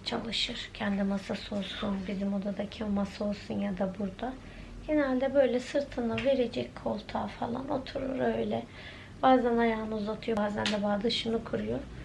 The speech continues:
Öyle daha seviyor. Çocukların okul kıyafetlerini ütüleyeceğim. Çocukların kıyafetleri falan dün akşam hep atmıştım makineye. Onları kurutmaya koymadığım için hemen böyle aradaki o holdeki peteğe koyuyorum. Sırayla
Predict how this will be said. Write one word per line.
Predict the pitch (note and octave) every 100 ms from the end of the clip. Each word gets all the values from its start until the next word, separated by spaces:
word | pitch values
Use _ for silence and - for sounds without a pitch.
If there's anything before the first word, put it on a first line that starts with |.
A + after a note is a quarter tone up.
| - - - -
Öyle | B3 B3
daha | A#3+ B3
seviyor. | A#3+ - A3+ G#3+ G3+ G#3 G#3 -
Çocukların | - A#3 A#3+ - A#3+ A#3
okul | A#3 B3
kıyafetlerini | B3 B3 A3+ G#3+ A#3 - B3+ B3 B3 - -
ütüleyeceğim. | - G#3+ A3+ G#3 B3 C4
Çocukların | C4 A#3 A#3 A#3 A3+ A3
kıyafetleri | G#3+ A3+ G#3+ A#3 A#3 A#3 A3+
falan | G#3 A3+ A3 B3+ C4+ - - - - B3+
dün | A3+
akşam | A3 G#3 - A#3+ A#3
hep | A#3
atmıştım | A#3+ - A#3+ A#3 - A3+
makineye. | G#3+ G#3+ - A#3 A#3 A#3+ D4+ - - - - - - B3+
Onları | A#3 A#3 A#3
kurutmaya | A#3+ A#3 A#3 A#3 A3
koymadığım | A#3 A3+ A#3 A#3 C4+ A#3
için | A3 A3
hemen | A3+ A3 G#3+ G#3+
böyle | A3+ A3+
aradaki | A#3 G#3+ A#3 A#3 A#3+
o | A3
holdeki | A#3 A3 G#3 A3 -
peteğe | - A#3 - A#3 G3+
koyuyorum. | G#3 G3+ G3+ A#3
Sırayla | A#3 - A3+ F3+ G3+